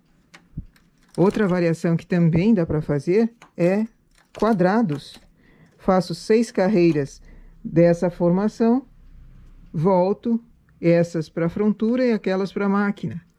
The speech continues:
Também é uma possibilidade bem interessante. Dá pra brincar bastante com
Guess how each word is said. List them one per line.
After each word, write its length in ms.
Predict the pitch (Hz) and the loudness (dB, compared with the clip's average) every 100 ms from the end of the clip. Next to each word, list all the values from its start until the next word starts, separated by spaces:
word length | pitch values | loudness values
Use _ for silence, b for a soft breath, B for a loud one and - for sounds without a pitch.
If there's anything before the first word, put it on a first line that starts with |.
| _ | _
Também 400 | - 160 151 175 | -2 0 0 0
é 40 | |
uma 140 | 190 165 | 0 -2
possibilidade 760 | 175 170 156 151 143 160 170 | -4 -4 -4 -2 -2 -2 -2
bem 200 | 143 160 | -4 -2
interessante. 760 | 214 220 202 180 - 170 165 - - b b b b b b | 0 0 -4 -6 -4 -2 -2 -6 -20 b b b b b b
Dá 140 | - 165 | -6 -2
pra 140 | 185 | -2
brincar 400 | 170 180 175 175 | 0 -2 -2 -4
bastante 1000 | 190 185 190 226 - 190 165 156 - 120 - _ _ | -4 -4 -4 -6 -6 -2 0 -2 -6 -12 -14 _ _
com 400 | - 196 226 311 | -2 0 0 -2